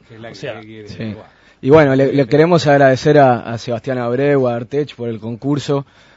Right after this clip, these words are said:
Speaker 3: a G B G, a todos los participantes, y los invitamos a ver la, una demostración de la aplicación en w w w punto smart goal punto com. Y,
Speaker 1: Muy bien.
Speaker 3: y bueno, en
Speaker 2: Muchas
Speaker 3: breve va a
Speaker 2: gracias.
Speaker 3: estar online para las tres,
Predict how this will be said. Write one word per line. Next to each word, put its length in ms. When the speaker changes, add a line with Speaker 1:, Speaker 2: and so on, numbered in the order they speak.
Speaker 3:
a 160
G 180
B 80
G, 320
a 60
todos 160
los 100
participantes, 800
y 140
los 220
invitamos 480
a 80
ver 160
la, 340
una 160
demostración 560
de 120
la 120
aplicación 540
en 180
w 400
w 340
w 420
punto 360
smart 380
goal 360
punto 320
com. 260
Y, 60
Speaker 1:
Muy 140
bien. 380
Speaker 3:
y 60
bueno, 340
en 140
Speaker 2:
Muchas 160
Speaker 3:
breve 160
va 80
a 60
Speaker 2:
gracias. 20
Speaker 3:
estar 180
online 300
para 260
las 180
tres, 400